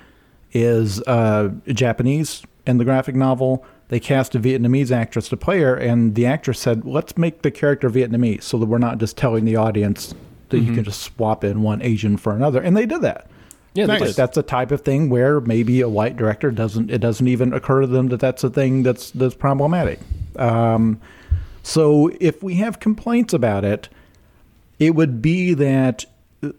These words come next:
Speaker 1: they deserved a better, like, script than this. And I'm not even sure that this source material, I, I've not read the comic. Have either of you?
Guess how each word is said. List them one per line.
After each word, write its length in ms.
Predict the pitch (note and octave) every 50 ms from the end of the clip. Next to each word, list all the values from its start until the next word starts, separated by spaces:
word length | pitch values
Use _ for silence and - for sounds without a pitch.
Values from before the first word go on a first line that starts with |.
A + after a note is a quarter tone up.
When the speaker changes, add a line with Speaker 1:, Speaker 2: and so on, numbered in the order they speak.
| _ _ _ _ _ _ _ _ _ _ _ _ _ _ _ _ _ -
Speaker 1:
they 400 | B2 A#2 A2+ A2+ A2+ C#3+ D3 D3
deserved 760 | C3+ A#2+ C3+ B2+ A2+ G#2+ A2 C3 D3 D#3 D#3 D#3+ C#3+ A#2 A2+
a 120 | - D3+
better, 760 | A#2+ G2+ F#2+ A#2 A#2+ B2 A#2 A#2+ A#2+ A#2 A2+ A2 A2 A2 - -
like, 260 | A#2 A2+ G#2+ G#2+ -
script 840 | - - - - _ _ _ _ - - B2 B2 B2+ - - - D3
than 180 | D3 C#3 C#3+
this. 260 | C#3+ C#3+ C#3+ C#3 -
And 140 | - - C3+ C3+
I'm 180 | C3+ C3+ C3
not 240 | C#3 D3 E3 F3 E3+
even 300 | F3 F3 D3 D3+ C#3 C3
sure 460 | - - - - C3+ B2+ B2+ B2+ B2+ A#2
that 320 | A#2+ A#2 A2+ - B2+ A2+
this 160 | A#2 B2 A#2
source 500 | - - - - A#2+ A2+ A#2+ B2 B2 -
material, 640 | C#3 C3+ B2 - - C#3 C3+ C3+ C3+ C3 C3 C3 B2+
I, 180 | C#3+ C#3 C#3 C#3
I've 300 | D3+ C#3 C#3 C#3+ B2 C3
not 400 | C3+ C#3 C#3 C#3+ C#3+ C3+ - -
read 300 | C#3+ B2+ A#2+ C3 C3 B2
the 80 | A2+ A#2
comic. 420 | - - C3 B2+ A#2+ B2 A#2 -
Have 160 | - B2+ A#2 B2+
either 280 | C3+ C3 C3+ C#3 C3+
of 100 | C3 A#2+
you? 580 | A#2+ B2+ C3 C3 C3 C3 B2+ B2+ B2+ A#2 -